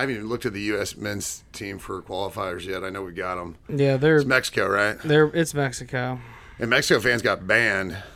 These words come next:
Speaker 1: I saw that.
Speaker 2: Oh, were they, like, officially banned now?
Speaker 1: Uh, yeah,
Speaker 2: Uh,
Speaker 1: I saw. I think it was last week.
Speaker 2: Good.
Speaker 1: Um, yeah, or they cu-, or they cut the number of tickets or something. They, but yeah,
Speaker 2: Good.
Speaker 1: they. Um, I don't know if it's for this qualifier, but,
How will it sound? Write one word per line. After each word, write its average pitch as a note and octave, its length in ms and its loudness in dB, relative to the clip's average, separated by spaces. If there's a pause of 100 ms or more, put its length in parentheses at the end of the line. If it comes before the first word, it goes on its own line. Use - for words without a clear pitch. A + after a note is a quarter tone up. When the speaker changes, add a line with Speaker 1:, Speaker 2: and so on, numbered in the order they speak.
(240)
Speaker 1:
I G2 40 -12
saw G#2 220 0
that. G2 340 2 (100)
Speaker 2:
Oh, E3 100 8
were E3 180 8
they, E3+ 140 10
like, D3+ 160 6
officially D#3 340 2
banned D3+ 280 2
now? D3+ 260 -2 (160)
Speaker 1:
Uh, A#2+ 360 6
yeah, B2 120 4
Speaker 2:
Uh, C3 40 6
Speaker 1:
I D3 40 4
saw. E3+ 180 2
I C3+ 160 2
think - 60 -6
it B2+ 80 -4
was G#2 100 -6
last A2+ 320 -6
week. A#2+ 300 0 (180)
Speaker 2:
Good. A#3+ 280 10
Speaker 1:
Um, G2 280 -4 (100)
yeah, A#2+ 200 0
or B2 140 2
they A#2 160 2
cu-, - 140 -8
or C3 120 4
they A2 100 2
cut D3+ 200 2
the C3+ 80 0
number B2 180 0
of F#2+ 80 -6
tickets A2+ 240 -2
or F#2+ 60 -4
something. A2 400 0
They, A2+ 140 2
but A2+ 200 0
yeah, B2 240 6
Speaker 2:
Good. A#2+ 280 2
Speaker 1:
they. - 480 -14
Um, A2+ 140 0
I C#3+ 80 2
don't F#3+ 120 6
know E3+ 100 8
if C#3+ 80 4
it's D#3 140 4
for D3+ 140 4
this A#2+ 140 0
qualifier, D#3+ 640 4 (140)
but, A#2+ 360 0